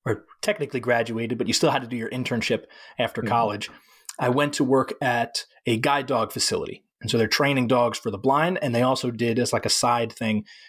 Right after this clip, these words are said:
Speaker 1: they trained service dogs for veterans with P T S D. Now, what I learned there was dramatically different from what I learned in college. College was very animal science based. It was very focused on prepping you for maybe med school,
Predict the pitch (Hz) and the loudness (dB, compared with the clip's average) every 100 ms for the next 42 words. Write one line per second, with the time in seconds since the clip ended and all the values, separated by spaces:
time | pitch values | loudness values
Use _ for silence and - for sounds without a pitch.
0 | - 113 - 127 - 220 214 - 131 123 | -2 0 2 0 4 4 4 2 0 0
1 | - - 113 107 104 _ - 120 143 123 | -4 0 2 2 0 _ -6 0 2 0
2 | 117 110 - 113 - 104 90 - - _ | 0 -4 -2 -2 0 0 -2 -4 -10 _
3 | _ - - - - - - - _ - | _ -20 -20 -20 -20 -20 -20 -20 _ 0
4 | 143 147 139 147 208 208 160 196 180 147 | 2 4 4 4 4 4 6 6 6 4
5 | - - 123 117 143 156 180 175 - 135 | 2 0 0 2 2 4 2 0 -4 -4
6 | 113 107 151 160 123 95 - - 127 123 | -4 0 0 2 -2 -4 -4 -2 2 4
7 | 120 123 120 110 104 - 107 - - - | 4 4 4 2 2 2 2 0 -6 -2
8 | 135 135 135 131 104 123 120 120 117 110 | 2 4 2 -2 0 4 4 4 2 0
9 | 104 - 165 165 143 - 151 143 123 117 | 0 2 2 0 0 2 2 2 -2 -2
10 | 98 127 131 127 120 - _ _ _ _ | 0 2 4 4 2 -2 _ _ _ _
11 | _ _ - - - - 175 170 147 139 | _ _ -20 -18 -6 0 2 2 2 0
12 | 127 - 180 170 143 135 131 - 131 131 | -2 -2 0 0 -4 -2 -2 0 2 4
13 | 123 139 185 240 - - - | 6 6 6 2 0 -10 -12